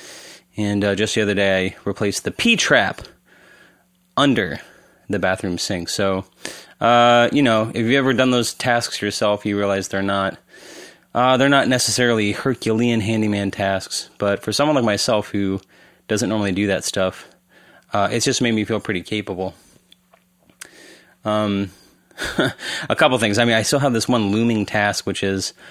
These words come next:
for some reason in my place recently, the bathroom, uh, the exhaust fan is just not working. Uh, when I take a shower, uh, the, the, the moisture just hangs on the walls.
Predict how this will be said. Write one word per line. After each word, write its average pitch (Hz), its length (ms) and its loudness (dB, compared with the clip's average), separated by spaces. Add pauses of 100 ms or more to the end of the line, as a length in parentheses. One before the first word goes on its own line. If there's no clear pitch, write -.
(160)
for 113 100 -2
some 165 240 2
reason 165 260 4
in 131 60 4
my 113 140 2
place 127 480 0
recently, 92 580 -2 (500)
the 101 100 0
bathroom, 104 760 0 (200)
uh, 104 160 -2
the 117 140 0
exhaust 135 380 0
fan 127 140 2
is 107 100 0
just - 180 -2
not 87 160 -2
working. - 380 -6 (480)
Uh, 101 100 2
when 104 120 2
I 98 40 2
take 101 160 -4
a 98 40 0
shower, 101 600 0 (240)
uh, 95 320 0 (420)
the, - 160 -8
the, 104 360 0
the 107 160 -2
moisture 113 340 0
just 98 180 -2
hangs 110 260 0
on 101 80 0
the 101 80 0
walls. 98 480 0